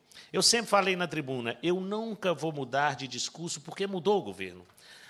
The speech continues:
As críticas que eu fazia ao meu governo, se permanecerem, eu vou fazer a este governo. Os elogios que eu fazia ao meu governo, se esse governo acertar, eu vou fazer a esse governo.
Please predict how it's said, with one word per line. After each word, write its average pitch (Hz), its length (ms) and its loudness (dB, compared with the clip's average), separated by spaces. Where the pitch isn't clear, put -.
As 135 220 4
críticas 160 640 -2
que - 100 -4
eu 147 60 0
fazia 131 400 0
ao 147 60 -2
meu 139 140 -4
governo, 123 500 -2
se - 140 -2
permanecerem, 127 720 0
eu 240 40 2
vou 226 160 2
fazer 226 380 2
a 180 60 2
este 135 220 -2
governo. 95 460 -6
Os 131 180 0
elogios 185 560 4
que - 80 -4
eu 160 60 0
fazia 151 380 2
ao 175 60 -2
meu 160 160 -4
governo, 135 480 0
se 143 160 -2
esse 139 160 -2
governo 131 360 -4
acertar, 131 360 2
eu 208 100 2
vou 208 120 0
fazer 190 380 2
a 175 40 0
esse 135 160 -2
governo. 95 400 -10